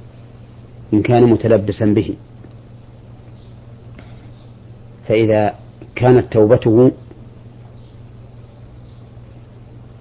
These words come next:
من حق آدمي فلا بد أن يؤدي هذا الحق إلى صاحبه، كما لو كان قد ظلم أحدا من الناس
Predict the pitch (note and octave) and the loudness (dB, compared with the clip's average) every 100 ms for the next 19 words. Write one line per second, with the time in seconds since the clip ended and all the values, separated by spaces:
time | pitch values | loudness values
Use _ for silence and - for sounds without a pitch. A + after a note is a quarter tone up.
0 | - - - - - - - - C#3 G#2+ | -20 -20 -20 -20 -20 -20 -20 -12 -6 -4
1 | - C3+ - A2 G2+ A2 A2+ G#2+ B2+ C3+ | -4 -4 0 2 2 2 0 2 2 0
2 | - - - - - - - - A#2+ A#2+ | -6 -20 -20 -20 -20 -20 -20 -8 0 0
3 | A#2 A2 G#2+ G#2+ G#2+ G#2+ - - - B2 | 0 0 -2 0 0 -2 -6 -18 -6 -2
4 | - A#2+ A2 G#2+ G2 G#2 G2+ - - - | 0 -2 0 -2 0 -4 -6 -8 -16 -20
5 | - - - - - - - - - - | -20 -20 -20 -20 -20 -20 -20 -20 -20 -4
6 | G#2 G#2+ G#2 F#2+ G#2 F#2 G2 - - - | -4 -2 -6 -6 -6 -6 -10 -18 -20 -20
7 | - - - - - - - - - - | -20 -20 -20 -20 -20 -20 -20 -20 -20 -20
8 | - - - - - - - - - G#2+ | -20 -20 -20 -20 -20 -20 -20 -20 -10 -4
9 | A2 G#2+ G#2 A2+ G#2+ G2+ - - - - | 0 0 -2 -2 0 -2 -6 -20 -20 -20
10 | - - - G#2+ G#2 A2 G#2 G#2+ G#2 G#2 | -20 -10 -8 -4 0 0 2 0 -2 -6
11 | G#2+ G#2+ G#2 G2 G2+ A2 G2+ | -6 -4 -2 -2 -2 -2 -4